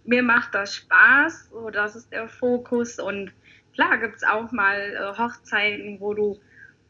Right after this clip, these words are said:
du weißt, okay, das Probestecken war super, alles hat funktioniert, aber am Tag der Hochzeit selber,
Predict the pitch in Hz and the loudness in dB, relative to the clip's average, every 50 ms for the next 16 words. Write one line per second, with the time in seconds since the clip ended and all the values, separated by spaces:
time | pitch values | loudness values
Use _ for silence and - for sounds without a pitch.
0 | _ _ _ _ _ _ _ _ 214 196 180 226 240 262 277 269 214 196 - - | _ _ _ _ _ _ _ _ -12 -2 0 2 2 2 0 -2 -4 -4 0 2
1 | 247 240 214 220 214 220 - - - 240 240 240 254 254 - - - - - - | 2 2 2 0 -2 -4 -10 -10 -4 -2 -2 -2 -2 -4 -4 -6 -6 -6 -6 -6
2 | 190 190 185 190 202 208 262 311 294 302 269 233 202 175 196 208 208 208 - 220 | -6 -2 0 0 0 2 2 2 2 4 4 4 4 4 4 2 -2 -4 -2 -2
3 | 208 - - - 233 233 240 233 - 262 254 254 262 269 269 277 269 262 262 - | -4 -4 -4 -10 -10 -10 -10 -8 -6 -4 0 0 2 2 2 2 2 0 -2 -4
4 | - - 208 208 220 214 208 202 196 220 226 220 - - 214 214 214 - - 220 | -6 -6 -6 -2 0 2 2 2 0 -4 -8 -10 -2 2 2 2 2 0 -4 -4
5 | 208 214 226 220 - _ - 202 202 202 196 196 190 196 214 233 220 233 233 233 | -4 -4 -6 -8 -10 _ -12 -10 -10 -8 -6 -2 0 0 0 2 2 0 0 0
6 | 233 | -2